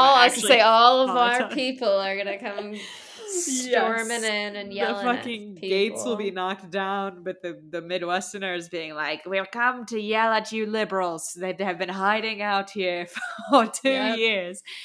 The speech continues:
Speaker 2: Um, so that, those are the people that will comment about it. But,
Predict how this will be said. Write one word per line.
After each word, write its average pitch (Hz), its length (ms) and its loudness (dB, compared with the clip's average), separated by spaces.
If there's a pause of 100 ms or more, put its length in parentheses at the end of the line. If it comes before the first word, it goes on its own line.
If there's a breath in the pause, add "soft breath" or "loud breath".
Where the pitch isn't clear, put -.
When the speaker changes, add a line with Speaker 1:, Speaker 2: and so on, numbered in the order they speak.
(300 loud breath)
Speaker 2:
Um, 165 240 -4
so 185 160 -6
that, 180 320 0
those 185 260 -2
are 170 160 -4
the 147 80 -16
people 147 180 -14
that 139 100 -12
will 160 100 -8
comment 143 340 -14
about 143 240 -12
it. - 140 -14
But, 175 160 -4